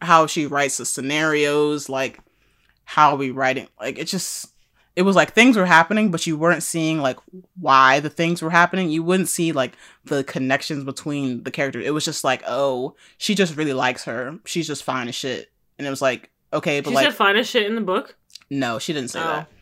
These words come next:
Speaker 2: okay.
Speaker 1: But it was just like,
Speaker 2: <laughs>
Speaker 1: "Oh, like, they're fine, whatever, whatever." It was like,
Speaker 2: And that's
Speaker 1: "Okay,
Speaker 2: why
Speaker 1: so,
Speaker 2: they, oh.
Speaker 1: so there's an attraction, but, like, what el-, what's keeping you with them? Like, what's," but I was like, "Is this how y'all be in real life?" Like, that's what it sounded like. So I was like, "Hmm."
Speaker 2: Ah, God.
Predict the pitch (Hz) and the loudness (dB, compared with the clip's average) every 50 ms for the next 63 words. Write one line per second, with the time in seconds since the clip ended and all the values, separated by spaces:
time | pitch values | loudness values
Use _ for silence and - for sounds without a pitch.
0 | _ 165 175 165 156 123 143 147 214 240 285 349 349 - 311 190 170 165 - 165 | _ -12 -10 -8 -8 -10 -8 -8 -6 0 4 4 6 6 4 2 0 0 2 4
1 | 147 143 139 127 - 139 160 160 160 143 - - 139 135 127 - 156 156 151 - | 4 4 4 2 2 4 4 4 4 2 0 -2 -2 -2 -2 0 -2 -2 -2 -2
2 | 147 139 139 135 139 135 127 123 139 135 131 123 123 131 135 151 160 147 156 156 | -2 0 0 0 0 -2 -2 -4 -4 -4 -4 -4 -4 -4 0 0 0 2 2 0
3 | 143 143 156 160 156 156 - - - 190 196 180 156 156 190 185 190 180 165 156 | 0 0 0 0 -2 -2 2 4 6 6 6 6 6 6 6 6 6 6 6 4
4 | 143 135 175 - 175 175 175 202 180 202 208 214 - 247 190 175 - - 208 190 | 2 -2 -2 -2 -2 4 4 6 10 10 10 10 10 8 4 4 6 8 8 10
5 | 185 214 - - 170 147 151 143 160 151 147 143 135 - 85 135 143 151 170 180 | 10 8 4 0 -2 -2 -2 0 2 4 4 2 2 0 -4 -8 2 4 6 8
6 | 180 180 170 170 - 160 175 202 196 - - - - 226 - 190 180 165 151 143 | 10 10 10 8 8 6 4 4 4 4 -2 0 0 0 0 0 0 0 0 0
7 | 160 170 170 - 139 123 120 117 127 131 127 120 127 139 151 151 147 - - - | 0 -2 -2 -2 -4 -4 -4 -4 -4 -6 -6 -6 -2 2 2 2 2 0 -4 -6
8 | - - 151 165 180 185 180 180 151 135 165 - 180 - - 196 190 180 180 180 | -4 2 6 6 8 8 8 4 2 2 -2 -4 -4 2 2 4 6 6 6 4
9 | 180 175 165 151 139 143 156 160 165 170 185 185 185 - - - _ 139 131 123 | 4 2 0 0 0 0 2 4 4 4 2 2 -2 -4 -12 -18 _ -6 -6 -6
10 | 117 - - - _ _ - - - - - - - - - - - - _ _ | -6 -6 -12 -20 _ _ -18 -14 -14 -14 -14 -14 -14 -16 -16 -18 -20 -20 _ _
11 | _ _ _ - 147 156 - - 160 143 139 - - 135 139 139 131 123 120 127 | _ _ _ 2 2 4 4 2 -4 -6 -6 -6 -4 -4 -4 -4 -4 -4 -4 -6
12 | 131 - - 139 131 127 131 127 127 127 123 117 113 - 175 180 175 156 143 - | -6 -6 -6 -2 0 0 0 0 0 -2 -2 -4 -4 -4 -2 0 0 0 -2 -6
13 | - - - - - - - - - - _ - 226 190 151 120 101 113 113 110 | -10 -16 -16 -16 -18 -18 -18 -20 -20 -20 _ -10 -10 -8 -8 -8 -8 -8 -10 -10
14 | 113 | -10